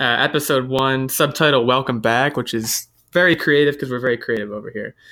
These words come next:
Uh, we're back. Uh, the usual crew, the Online Warriors, back to, uh, fill your ear holes with all things technology, pop culture,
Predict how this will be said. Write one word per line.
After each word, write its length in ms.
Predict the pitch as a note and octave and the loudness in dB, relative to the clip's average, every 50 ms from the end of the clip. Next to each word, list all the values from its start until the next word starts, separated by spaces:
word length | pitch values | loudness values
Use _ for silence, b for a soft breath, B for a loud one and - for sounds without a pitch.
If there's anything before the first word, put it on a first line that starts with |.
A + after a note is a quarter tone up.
| B B B B B | B B B B B
Uh, 220 | - B2 A#2+ A#2+ A#2+ | -6 -4 -2 0 2
we're 140 | D3+ G#3 G#3+ | 2 2 2
back. 380 | G#3+ A3+ A3+ G#3+ A#3+ B3+ B3+ - - - _ _ _ _ _ - | 2 2 2 2 2 0 -2 -8 -16 -18 _ _ _ _ _ -8
Uh, 220 | C#3+ C3+ C3 B2+ | -4 -4 -2 -2
the 100 | B2 C3 | -2 0
usual 340 | C3 D#3 E3+ - - E3+ D#3+ | 2 2 2 2 2 0 0
crew, 380 | D#3+ - - E3+ D#3 D#3+ F#3 G3 | 0 -2 -2 0 2 2 2 2
the 80 | E3+ | 2
Online 380 | A#2 C3 D3+ D3+ D3 D3 D3 C#3+ | 0 0 0 0 0 0 0 0
Warriors, 320 | C#3 C#3+ D3+ D#3+ E3+ D#3 | 0 0 0 0 -2 -2
back 400 | - - C#3 C#3 C#3+ D3 - - | 0 0 0 2 0 -2 -4 -6
to, 260 | - - C#3+ C3+ C3 | -6 -4 -2 0 0
uh, 300 | B2 A#2+ A#2 A2+ A2+ A#2 A#2 _ _ _ _ _ _ _ | 0 0 -2 -2 -4 -8 -10 _ _ _ _ _ _ _
fill 280 | _ - - - D#3+ D#3 | _ -10 -4 -2 -2 0
your 140 | D3 C3+ B2 - | 0 0 -2 0
ear 200 | C#3 C#3+ D3 C#3 | 0 2 2 2
holes 460 | C#3+ D3+ C#3+ C#3+ D3+ E3 E3 - - | 2 0 2 2 2 0 0 0 0
with 320 | C3 A#2+ A#2 - - - - _ _ _ - | 0 0 0 -2 -6 -18 -18 _ _ _ -2
all 180 | B2+ C3+ C3 B2+ | 0 2 0 0
things 640 | - - C#3+ C3+ C3+ C3+ C3 C3 B2+ - - - _ _ _ _ _ - | 0 -2 -2 0 0 0 -2 -4 -6 -8 -10 -12 _ _ _ _ _ -6
technology, 680 | - D#3+ D3 D3+ - C#3+ C3 C3 C3+ C#3 C#3 C3+ D3 D3+ | -4 -4 -4 -2 -2 0 0 2 2 0 0 -2 -2 -4
pop 380 | D3 - D3+ C#3+ C3+ - - | -2 0 0 0 0 -2 -2
culture, 600 | - D3 C3 C3 C3 - - D3 D3 D3 D#3 D3+ | 0 2 2 2 2 2 2 2 2 2 0 -2